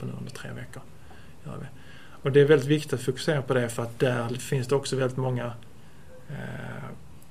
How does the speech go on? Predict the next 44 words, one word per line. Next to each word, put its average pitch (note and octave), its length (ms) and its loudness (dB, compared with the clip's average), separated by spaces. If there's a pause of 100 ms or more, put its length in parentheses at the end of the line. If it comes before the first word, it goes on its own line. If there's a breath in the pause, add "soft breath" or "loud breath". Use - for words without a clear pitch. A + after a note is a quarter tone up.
i D3 100 10
och D3+ 40 8
med D3+ 140 8
att C3 60 2
det C3 160 6
är B2 160 0
arbete C3+ 300 4
som C3+ 140 -2
går A#2+ 160 0
över B2 120 -2
gränserna, D#3 480 2
så D3+ 120 -4
betyder C#3 360 2
det C3 40 4
också B2 240 0
att A#2 120 0
det A#2 180 4
är A#2+ 120 -6 (260 loud breath)
arbete B2+ 320 0
som - 160 0
många B2+ 240 2
är A#2 60 -2
beroende B2 540 4
på, - 180 -4 (600 loud breath)
beroende B2 320 0
av. A#2+ 280 0 (320)
Eh, B2+ 460 -8 (100)
och C3+ 120 2
eftersom B2+ 240 -2
många C3+ 160 0
är C3 40 0
beroende D3+ 340 6
av D3 180 8
det, D3 120 8
så C#3+ 380 4
nu D#3 180 4
har C3 100 4
vi C3 100 2
hunnit C#3+ 300 2
en C#3+ 60 2
bra C#3+ 140 2
bit C3 160 2
i C3+ 60 6
designen. B2+ 580 2